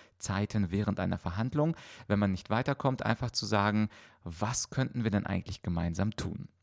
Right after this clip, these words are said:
Umgekehrt also, der Anfänger im Verhandeln oder der, der es nicht kann, der überlegt sich nur eine Alternative und mit der geht er in die Verhandlung und wenn die abgelehnt wird,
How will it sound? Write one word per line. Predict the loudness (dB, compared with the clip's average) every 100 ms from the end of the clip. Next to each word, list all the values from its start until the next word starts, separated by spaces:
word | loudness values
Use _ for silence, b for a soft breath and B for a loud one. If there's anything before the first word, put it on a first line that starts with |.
| _ _ _ _ _ -14
Umgekehrt | 2 4 4 2 2 2
also, | 0 2 0 0 B B B
der | 2 4 6 4 2 -2
Anfänger | -2 0 2 4 4 4
im | 2
Verhandeln | 2 2 2 0 0
oder | 0 0
der, | -2 -4 -6 -8 -10
der | -8
es | -2
nicht | -2 -2 -2
kann, | 2 4 2 B B B
der | 2 4 6 4 2
überlegt | 2 4 2
sich | 0 2
nur | 2 2 2
eine | 4 6 4
Alternative | 0 -4 -4 -6 -8 -10 -8
und | -8 -6
mit | -4 0
der | 0
geht | 0 0
er |
in | 0
die | 0
Verhandlung | 0 2 2 2 0
und | -2
wenn | -2 -2
die | -2
abgelehnt | -2 -2 2 4 4
wird, | 4 2